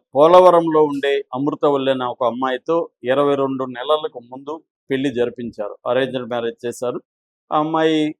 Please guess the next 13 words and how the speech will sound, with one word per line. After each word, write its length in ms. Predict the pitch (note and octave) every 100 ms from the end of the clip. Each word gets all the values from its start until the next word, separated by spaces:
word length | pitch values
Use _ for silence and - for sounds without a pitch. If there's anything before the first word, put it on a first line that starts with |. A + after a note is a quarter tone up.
| - C#3
ఆ, 40 |
వచ్చి 260 | C3 C3 -
ఇక్కడ 200 | - B2
కాపురం 520 | - A#2 A#2 B2+ A#2+
చేస్తుంది. 480 | A#2+ - A2 C3 E4+ _ _ _ D3
ఆ 120 | C#3+
అమ్మాయికి 400 | C#3 D3+ D#3 D3
ఒక 440 | C3 B2 A#2 A2+ - B2
బాబు 420 | B2 B2+ B2+ - _ -
పుట్టాడు, 440 | G#2 B2 A#2+ D3+ - _ _ _ A#2+
ఆ, 80 |
వన్ 260 | A#2 A#2+ B2
ఇయర్, 460 | C3 A#2+ A#2+ A2+